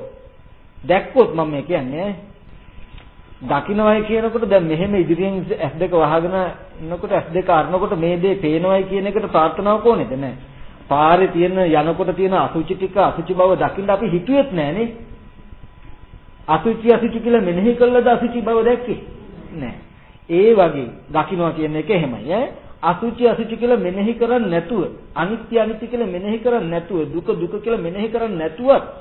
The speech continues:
මේ කය අනිත්‍ය දෙයක්, දුක් දෙයක්, අසුබ දෙයක්, අසාර දෙයක්, අසුචි දෙයක් කියලා දකින්න, දකින්න ඕන. දකින්නයි කියන්නේ එහෙම. දැකීම කියන්නේ ඒ තැනට එන්න ඕනේ. ඒ තැනටපත් වෙච්ච දවසටයි මේ තණ්හාව නැති වෙන්නේ.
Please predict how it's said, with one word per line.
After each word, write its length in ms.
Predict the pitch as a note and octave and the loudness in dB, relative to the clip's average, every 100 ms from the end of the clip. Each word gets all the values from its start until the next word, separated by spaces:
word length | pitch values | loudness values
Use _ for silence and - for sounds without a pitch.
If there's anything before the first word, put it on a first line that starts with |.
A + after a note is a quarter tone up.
| - - - - - - | -20 -20 -20 -20 -20 -12
මේ 300 | D3 F#3 G3 | -6 -4 -4
කය 240 | G3 G#3+ | -4 0
අනිත්‍ය 500 | G3+ D#3+ D#3+ F3+ G3 | 4 4 0 -4 -8
දෙයක්, 300 | F3+ G#3 A3 D3 | 0 0 0 -2
දුක් 200 | D#3 D3+ | -6 -6
දෙයක්, 300 | - G#3 A3+ - - | -2 0 0 -2 -14
අසුබ 340 | - D3 G3+ F#3 | -8 -6 -4 -4
දෙයක්, 320 | E3+ G#3+ G#3+ A3 | -2 -2 -2 -6
අසාර 380 | D3+ F#3 F#3 | -4 -2 -2
දෙයක්, 200 | F#3+ A3+ A3+ | 0 -2 -2
අසුචි 360 | - D#3+ A3 A3 | -6 -6 -6 -4
දෙයක් 280 | G#3 A3 A3 | -2 -2 -4
කියලා 200 | A#3+ A#3+ | -2 0
දකින්න, 460 | E3 D3+ - A3+ A3+ - | 0 -2 -4 -6 -6 -2
දකින්න 440 | F3+ F3+ A#3 F#3 | -2 0 -2 -4
ඕන. 120 | D#3+ | -4
දකින්නයි 440 | D3+ E3+ A3+ A3+ A3+ | -2 -4 -2 -2 0
කියන්නේ 280 | B3 B3+ A3 | 0 0 0
එහෙම. 160 | D3+ A2+ - - - - - - - - - - - - | -2 -8 -18 -20 -20 -20 -20 -20 -20 -20 -20 -20 -20 -16
දැකීම 400 | A#2 C#3 E3 E3+ | -8 -6 -4 -4
කියන්නේ 340 | F3 G3 A#3 A3 | -2 -2 2 2
ඒ 100 | G#3 | 2
තැනට 220 | G3 G#3 | 2 2
එන්න 240 | F#3+ D#3 | 2 -2
ඕනේ. 260 | A2+ - - - - - - - - | -6 -12 -18 -20 -20 -20 -20 -20 -6
ඒ 260 | D#3 G3 A#3+ | 2 6 6
තැනටපත් 600 | A#3+ A#3+ A#3+ A3+ A3+ - | 6 4 4 4 2 -6
වෙච්ච 180 | A#3+ B3 | -4 2
දවසටයි 640 | F3+ E3+ G3+ A3 A3+ B3 | 2 2 0 -2 0 0
මේ 160 | A#3 A3 | 0 -2
තණ්හාව 500 | G3 G3 G3 G3 A3+ | -4 -4 -4 -4 -2
නැති 300 | G#3 E3+ A3+ | -2 -4 -4
වෙන්නේ. 340 | E3+ B2+ - | -4 -4 -12